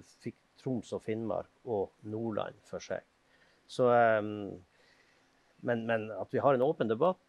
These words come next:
og at vi mellom, ikke minst mellom mediehusene, eh, er litt kritisk mot hverandre og sånt, det synes jeg er forfriskende og greit, og det er typisk nordnorsk. Vi sier det sånn som det, sånn som det er, og, og rett ut, og, eh, det,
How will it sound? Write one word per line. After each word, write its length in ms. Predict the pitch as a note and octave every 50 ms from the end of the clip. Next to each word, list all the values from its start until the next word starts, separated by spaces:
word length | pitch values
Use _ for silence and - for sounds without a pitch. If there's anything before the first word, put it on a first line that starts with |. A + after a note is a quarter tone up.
| _ - -
og 220 | B2+ B2 B2 A#2+ A2+ A2
at 180 | A2 _ -
vi 220 | B2+ B2+ B2 A#2 A2
mellom, 460 | G#2+ A2 G#2+ G#2+ G#2+ G#2+ G2+ G2+ G2+ G2+
ikke 380 | G2+ G2+ G#2 G2 - A2+ A#2
minst 340 | C#3+ F3 F3 C3+ - - -
mellom 320 | G#2 F#2+ F#2+ G2 F#2+ F#2+ G2+ A2+
mediehusene, 880 | B2+ D3 D3+ D#3 C#3 C#3 C3 G2 - - - G2+ E2+ F2+ - - - - G#2+
eh, 480 | G#2 G2+ G2+ G#2 G#2+ A2 - - B2 B2 A2+
er 100 | G#2 F#2+ G2
litt 420 | F#2+ - _ _ _ _ - G2+ - -
kritisk 480 | - C#3 C#3 - - - F#2 - - -
mot 240 | G#2 - _ - G#2+
hverandre 640 | G#2 A2 B2 D3+ D#3+ D#3 D#3 C#3+ C3+ C3 B2+ A#2+
og 240 | A#2+ A#2+ A#2+ A2+ A2
sånt, 220 | - B2 A#2 A2+ -
det 300 | B1 A#1 G#1+ G#1+ - -
synes 220 | - - - - -
jeg 240 | F#2+ F2 F2 G2 F#2
er 80 | - -
forfriskende 560 | G2 - - A#2+ - - - F#2+ F2 F2 -
og 160 | - F#2+ F#2
greit, 320 | G#2 A#2 A#2+ - - _
og 160 | - F#2+ F#2 G2
det 100 | G#2+ G#2+ G#2
er 160 | G2+ G2+ F#2+
typisk 320 | - - A#2 - - G2+
nordnorsk. 400 | - A2+ A#2 A#2 G#2+ - - -
Vi 80 | C#3 A2+
sier 320 | - - - A#2 A2 G2
det 80 | F#2 F2+
sånn 160 | - - G2+
som 220 | - - G2+ G2+ F2
det, 20 | - - - _ _ _ _ _ _ _ _ _ _ _
sånn 140 | - C#3+ C3
som 100 | - G#2+
det 160 | A2 A2+ A#2
er, 100 | A2+ A2+ - A2
og, 160 | G2+ F#2+ G#2 - - A2
og 120 | G#2+ G#2 A#2
rett 220 | A2 - _ - A2+
ut, 260 | G#2 F#2+ - - G2
og, 200 | F#2 F#2 F#2+ F#2+ F#2+
eh, 180 | - - - - _ _ _ _ _ _ _ _
det, 180 | - B2 A#2